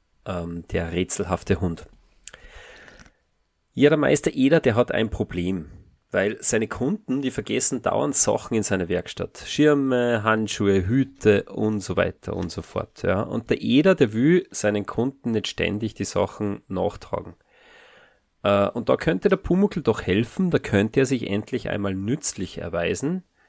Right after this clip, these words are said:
indem er den Meister Eder aufmerksam macht, wenn sowas passiert. Und sie vereinbaren dann, dass der Pumuckl wie ein Hund bellt,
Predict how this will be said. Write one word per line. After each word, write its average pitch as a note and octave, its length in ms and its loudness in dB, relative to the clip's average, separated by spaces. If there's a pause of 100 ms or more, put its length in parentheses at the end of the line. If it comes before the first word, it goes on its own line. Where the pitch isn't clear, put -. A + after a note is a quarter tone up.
indem G2 320 -4
er A#2+ 80 0
den A#2 120 0
Meister F2+ 420 -2
Eder F#2+ 400 -4
aufmerksam F#2+ 640 -4
macht, - 340 -16 (1000)
wenn F2+ 200 2
sowas F#2 280 -2
passiert. - 520 -6 (200)
Und A2+ 160 -4
sie C3 100 2
vereinbaren E3 600 2
dann, D3+ 260 2
dass C3 140 0
der A#2+ 100 -4
Pumuckl D3 760 2 (200)
wie B2 360 0
ein A#2 260 -2
Hund A#2+ 360 -2
bellt, E3+ 540 4